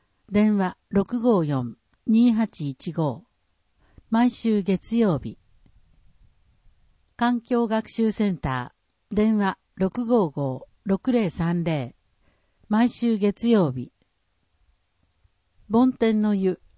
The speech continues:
電話、六七四八九六三。毎月第一、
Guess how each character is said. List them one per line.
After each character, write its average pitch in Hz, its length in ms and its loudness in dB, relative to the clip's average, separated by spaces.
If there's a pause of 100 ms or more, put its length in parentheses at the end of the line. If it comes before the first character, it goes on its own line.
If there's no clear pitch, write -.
(440)
電 226 300 4
話、 202 180 0 (160)
六 214 260 2
七 233 280 6
四 143 380 -2 (180)
八 - 320 -6
九 247 240 2
六 143 200 -4
三。 165 320 -4 (840)
毎 240 220 4
月 - 380 -8
第 214 300 0
一、 - 360 -6